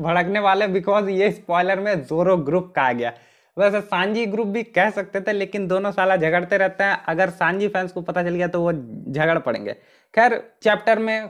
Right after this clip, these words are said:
कुछ पता नहीं चल रहा है सेकंड ग्रुप के बारे में, मैं सेकंड ग्रुप ही बोलूँगा because वहाँ पर सांजी और जोरो दोनों हैं।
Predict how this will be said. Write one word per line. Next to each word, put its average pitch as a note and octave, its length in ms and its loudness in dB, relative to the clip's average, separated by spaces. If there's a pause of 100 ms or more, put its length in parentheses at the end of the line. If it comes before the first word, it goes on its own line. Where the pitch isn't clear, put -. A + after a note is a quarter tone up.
(140)
कुछ G#3 160 -2
पता F3+ 240 2
नहीं F#3 140 0
चल F#3 160 0
रहा G3 140 0
है G3+ 80 0
सेकंड F3+ 400 -2
ग्रुप F3 220 -2
के F#3+ 140 2
बारे F3+ 260 4
में, A#3+ 200 -8 (180)
मैं F3+ 160 0
सेकंड F#3 320 2
ग्रुप F3+ 200 -2
ही G#3 60 2
बोलूँगा G3+ 440 -2 (200)
because E3 320 -2
वहाँ E3 160 -4
पर F3 120 -2
सांजी F3 460 -2
और D3 340 0
जोरो D3+ 300 0
दोनों C3 340 -2
हैं। G#2 140 -18